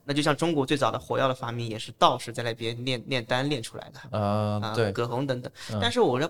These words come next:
Speaker 1: 我，我不是很确定，就是现在的这个真正的科学家，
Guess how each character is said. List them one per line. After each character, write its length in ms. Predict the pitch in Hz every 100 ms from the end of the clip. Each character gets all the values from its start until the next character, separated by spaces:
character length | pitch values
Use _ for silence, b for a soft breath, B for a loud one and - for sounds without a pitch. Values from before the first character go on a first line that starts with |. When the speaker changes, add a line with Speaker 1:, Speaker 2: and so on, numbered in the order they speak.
| -
Speaker 1:
我， 100 | 135
我 320 | 120 127 135
不 100 | 120
是 120 | 135
很 120 | - 123
确 220 | - 160
定， 180 | 156 143
就 140 | 147
是 80 | 143
现 260 | - 262
在 300 | 135 233 226
的 160 | 147 110
这 220 | 113 110
个 120 | - 107
真 180 | 185 247
正 80 |
的 80 | 226
科 160 | - 135
学 140 | 120
家， 280 | 117 120 123